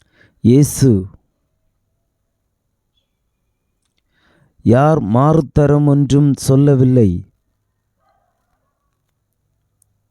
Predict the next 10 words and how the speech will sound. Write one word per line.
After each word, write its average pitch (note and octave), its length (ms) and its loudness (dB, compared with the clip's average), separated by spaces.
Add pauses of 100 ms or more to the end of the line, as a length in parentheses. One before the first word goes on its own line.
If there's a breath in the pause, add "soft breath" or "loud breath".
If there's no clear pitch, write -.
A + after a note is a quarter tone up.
(840)
இயேசு. B2 680 0 (3750 soft breath)
காவல் D#3 460 2
பண்ணப்பட்டவர்களில் D3 1040 0
ஜனங்கள் C#3+ 680 0
சொல்லும் C#3+ 420 0
நபரை C3 540 0 (580)
தேசாதிபதி C#3+ 840 2
எப்போது C#3+ 480 0
விடுதலை D3 440 0
செய்வார்? A#2 600 0